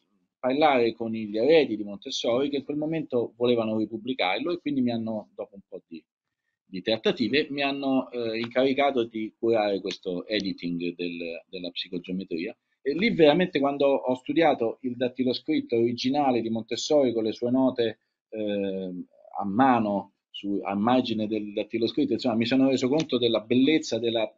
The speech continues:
ricchezza di questo pensiero matematico montessoriano, coniugata appunto a questa idea di avere fiducia del bambino. In questi libri si fanno cose che oggi pensiamo essere difficili per i bambini, eppure quando i bambini,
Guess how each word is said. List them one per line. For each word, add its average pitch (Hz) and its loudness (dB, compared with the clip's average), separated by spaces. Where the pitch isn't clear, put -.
ricchezza 139 2
di 107 -6
questo 107 -6
pensiero 110 -2
matematico 104 -6
montessoriano, 131 -2
coniugata 180 4
appunto 170 -2
a 117 -6
questa 143 -2
idea 151 2
di 131 4
avere 147 6
fiducia 165 0
del 127 0
bambino. 127 0
In 151 -10
questi 214 0
libri 135 2
si 139 -2
fanno 160 -2
cose 156 0
che 131 -2
oggi 165 0
pensiamo 131 -2
essere 123 -2
difficili 98 -4
per 90 -2
i 87 0
bambini, 87 -4
eppure 185 4
quando 196 4
i 165 6
bambini, 160 0